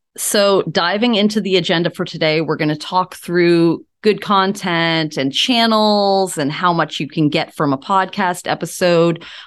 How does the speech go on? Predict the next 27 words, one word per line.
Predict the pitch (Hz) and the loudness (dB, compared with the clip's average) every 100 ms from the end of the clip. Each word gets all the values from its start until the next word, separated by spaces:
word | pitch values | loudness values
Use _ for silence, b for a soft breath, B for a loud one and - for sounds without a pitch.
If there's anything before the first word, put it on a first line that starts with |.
| B | B
what | 165 180 185 - | -2 0 0 -2
rich | 156 185 185 - | 0 0 0 -4
content | 214 196 196 220 196 - | -2 -2 -2 -4 -4 -2
versus | 170 160 165 147 | -2 0 -2 -6
fluff | - 190 196 - | -4 -2 -2 -2
content | 233 208 214 220 190 - _ - | 0 2 2 0 -2 -6 _ -6
looks | 180 196 - | -4 -4 -2
like, | 208 190 190 - _ b b b b - | 0 0 -2 -6 _ b b b b -4
resources | 180 233 220 240 240 240 233 208 | 0 2 2 2 0 -4 -6 -4
that | 180 | -2
you | 185 | 0
might | 175 147 | 0 0
not | 160 | -2
be | 175 | -2
utilizing | 170 247 240 226 214 214 214 | 0 0 2 2 0 0 0
in | 202 | 0
your | 190 | -2
content, | - 185 180 202 180 | -4 -4 -2 0 0
and | - 175 | 0 0
just | 185 - - | -2 -2 0
overall | 175 165 170 156 156 160 | 2 2 2 4 2 0
improvements | - 156 - 156 143 143 139 | 0 -2 -2 -4 0 -2 -2
that | - - | -4 -4
we | 139 | -2
can | 147 | -2
look | 107 104 | -4 -4
at. | 82 | -8